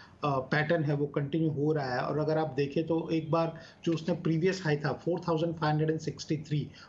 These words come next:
वो जैसे ही take out किया, बहुत ही strong rally उसमें देखने के लिए मिली है। और interesting चीज़ ये है कि ये सब stocks जो अभी breakout होके आ रहे हैं, उसमें,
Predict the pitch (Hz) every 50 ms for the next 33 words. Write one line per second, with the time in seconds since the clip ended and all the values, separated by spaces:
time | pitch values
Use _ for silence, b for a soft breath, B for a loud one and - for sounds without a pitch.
0 | B B 143 160 180 151 151 147 147 - 180 180 175 175 175 160 - 180 156 156
1 | 156 - - 160 156 170 175 175 B B B B - 139 147 143 170 190 - 214
2 | 202 - - 170 170 170 160 156 151 151 160 156 147 - 156 160 135 135 131 -
3 | - 151 151 - 156 151 151 143 131 123 123 147 165 147 - 123 123 B B B
4 | B B B - 185 185 190 - - - - - 170 160 - 190 185 190 - 240
5 | 247 240 240 - - 233 202 180 190 208 208 190 208 208 - 233 214 196 202 214
6 | 208 - 208 202 - - - - 156 170 165 - - - 214 208 208 208 B B
7 | B B B - 165 160 220 226 175 160 151 151 156 185 196 196 190 170 165 160
8 | - 185 - 156 147 156 156 170 196 208 208 - 160 147 - 185 196 214 233 247